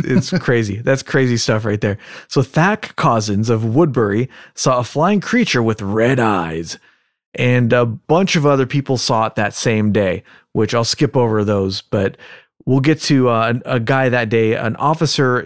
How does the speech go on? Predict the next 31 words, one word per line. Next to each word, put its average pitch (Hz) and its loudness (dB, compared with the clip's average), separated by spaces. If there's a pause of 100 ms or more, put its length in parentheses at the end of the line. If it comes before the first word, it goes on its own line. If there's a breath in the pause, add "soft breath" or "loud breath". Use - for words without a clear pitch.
(140)
James 147 0
Sackville, 107 -2
which 104 -4
is 113 0
another, 113 2 (320 loud breath)
not, 240 2
it's 214 0
not 233 2
as 185 0
good 180 2
as 147 0
Thack - -4
Cozzens, 110 0
but, 107 0 (440 loud breath)
you 135 2
know, 117 4
<laughs> - 2
Sa-, - 0 (240 loud breath)
James 180 2
Sackville, 165 2
that's 254 0
a 302 2
respectable 180 0
name 131 2
right 104 -2
there. 120 2 (840 loud breath)
<laughs> 175 0 (640 loud breath)
He 175 4
shot, 170 0 (360 loud breath)
he 185 0
sh-, 170 -2